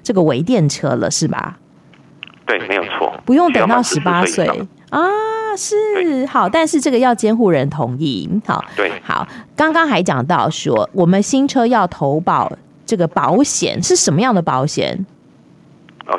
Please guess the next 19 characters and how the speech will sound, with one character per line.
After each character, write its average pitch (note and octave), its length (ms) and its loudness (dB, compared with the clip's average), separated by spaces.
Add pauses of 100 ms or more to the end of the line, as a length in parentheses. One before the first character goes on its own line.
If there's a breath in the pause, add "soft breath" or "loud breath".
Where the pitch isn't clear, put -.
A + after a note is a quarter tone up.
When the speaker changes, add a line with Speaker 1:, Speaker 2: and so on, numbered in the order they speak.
(100)
Speaker 2:
新 B2+ 100 0
车 C#3 160 -2
来， C3 160 0 (300)
来 G#2 100 -2
讲 - 180 -4
的 - 80 -10
话， A#2 160 0
就 A2+ 120 -2
是 A2+ 160 -2
一 G2+ 140 -4
样， A#2 140 0 (200)
像 A2+ 100 0
我 F#2 60 -2
们 F#2+ 120 -8
那 G2 80 0
个 G#2 120 0
强 G2 120 -2 (120)
制 G2 120 -2 (120)
险， - 120 -6